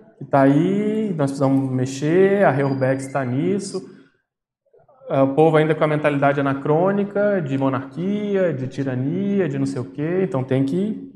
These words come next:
tem que rever. Outra coisa, se a gente analisar o grupo Karma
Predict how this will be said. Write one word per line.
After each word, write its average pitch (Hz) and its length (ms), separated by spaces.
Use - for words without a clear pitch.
tem 139 140
que 135 80
rever. 143 840
Outra 165 160
coisa, 147 240
se 160 80
a - 20
gente 170 220
analisar 139 840
o 139 40
grupo 143 260
Karma 160 520